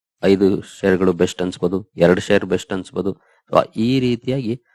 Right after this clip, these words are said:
ಸೆಲೆಕ್ಟ್ ಮಾಡ್ಕೊಂಡು ಇನ್ವೆಸ್ಟ್ಮೆಂಟ್ ಅನ್ನ ಮಾಡ್ಬೇಕಾಗತ್ತೆ, ಅಂದ್ರೆ ಸ್ಟಡಿ ಮಾಡಿ ಇನ್ವೆಸ್ಟ್ಮೆಂಟ್ ಅನ್ನ ಮಾಡ್ಬೇಕಾಗತ್ತೆ. ಹಾಗಾದ್ರೆ ತಿಳ್ಕೊಳ್ಳೋಣ ಅದನ್ನ ಹೇಗೆ ಅಂತ. ಹಾಗೆ ಮುಂದುವರಿಯೋ ಮುಂಚೆ ನಿಮ್ಗೆ ಒಂದು ಕ್ಲಾರಿಟಿ ಇರ್ಬೇಕಾಗತ್ತೆ. ಏನಂತಂದ್ರೆ, ನೀವು ಲಾರ್ಜ್ ಕ್ಯಾಪ್ ಅಲ್ಲಿ ಇನ್ವೆಸ್ಟ್ ಮಾಡ್ಬೇಕಾ,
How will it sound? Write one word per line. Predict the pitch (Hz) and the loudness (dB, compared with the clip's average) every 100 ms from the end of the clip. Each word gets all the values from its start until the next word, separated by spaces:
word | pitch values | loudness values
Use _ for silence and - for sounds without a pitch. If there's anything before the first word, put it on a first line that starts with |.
| _ - | _ 0
ಸೆಲೆಕ್ಟ್ | 95 92 - | 2 2 -2
ಮಾಡ್ಕೊಂಡು | 90 90 101 92 - 98 | -6 -2 -4 -4 -8 -6
ಇನ್ವೆಸ್ಟ್ಮೆಂಟ್ | 95 90 - 87 82 85 | 0 0 -2 -8 -8 -8
ಅನ್ನ | 82 | -8
ಮಾಡ್ಬೇಕಾಗತ್ತೆ, | 78 78 76 - 73 78 110 | -4 -2 -2 -6 -10 -4 -2
ಅಂದ್ರೆ | 135 - | -2 -6
ಸ್ಟಡಿ | - 104 123 | 2 4 4
ಮಾಡಿ | 117 104 - - | 0 -4 -6 -8
ಇನ್ವೆಸ್ಟ್ಮೆಂಟ್ | 92 87 76 82 78 | -4 -4 -4 -10 -8
ಅನ್ನ | 80 85 | -6 -8
ಮಾಡ್ಬೇಕಾಗತ್ತೆ. | - 85 73 73 78 80 - 78 - _ _ _ - | -8 -6 -6 -8 -12 -14 -12 -16 -16 _ _ _ 2
ಹಾಗಾದ್ರೆ | 107 104 107 | 2 4 -2
ತಿಳ್ಕೊಳ್ಳೋಣ | - 107 104 104 95 90 - | -2 0 2 4 2 0 -8
ಅದನ್ನ | 87 90 110 - | -8 -6 -6 0
ಹೇಗೆ | 85 90 | 0 0
ಅಂತ. | 85 76 | -4 -4
ಹಾಗೆ | 107 - _ _ _ - 113 110 _ | -8 -8 _ _ _ 0 0 0 _
ಮುಂದುವರಿಯೋ | 110 117 113 110 | 0 4 4 4
ಮುಂಚೆ | 110 117 98 131 | 0 -4 -6 -2
ನಿಮ್ಗೆ | 135 143 120 | 0 4 4
ಒಂದು | - 104 107 135 143 | 4 4 4 6 2
ಕ್ಲಾರಿಟಿ | - 101 107 107 110 | 2 0 0 0 2
ಇರ್ಬೇಕಾಗತ್ತೆ. | 95 87 85 80 78 - 80 _ _ | 4 4 2 -2 -4 -10 -16 _ _
ಏನಂತಂದ್ರೆ, | 113 117 107 120 110 113 - _ 107 | -2 0 -2 -2 -2 -4 -8 _ 0
ನೀವು | 117 110 - - | 4 4 0 -6
ಲಾರ್ಜ್ | 90 82 107 - | 2 2 2 0
ಕ್ಯಾಪ್ | 117 110 | -2 -2
ಅಲ್ಲಿ | 113 107 | -2 -2
ಇನ್ವೆಸ್ಟ್ | 95 90 - | -2 -4 -4
ಮಾಡ್ಬೇಕಾ, | 85 82 82 | -6 -4 -4